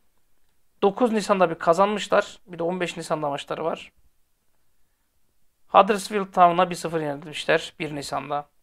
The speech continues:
Luton'a yenilmişler. Coventry'yi yenmişler iki sıfır. Hani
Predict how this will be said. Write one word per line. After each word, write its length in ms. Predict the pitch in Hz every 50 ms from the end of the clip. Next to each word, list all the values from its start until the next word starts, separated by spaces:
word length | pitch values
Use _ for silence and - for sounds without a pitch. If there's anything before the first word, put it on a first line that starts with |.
| _ -
Luton'a 400 | 208 170 185 180 - 190 175 170
yenilmişler. 760 | 160 160 151 143 139 139 135 - - - 147 147 - - - _ _ _ _ _ _ _ _ _ _ _ -
Coventry'yi 760 | - - 180 185 190 185 180 185 - 185 185 185 180 180 170
yenmişler 440 | 160 147 139 139 135 - - 165 151
iki 180 | 143 - -
sıfır. 280 | 147 - 135 - - 165
Hani 240 | 165 165 160 160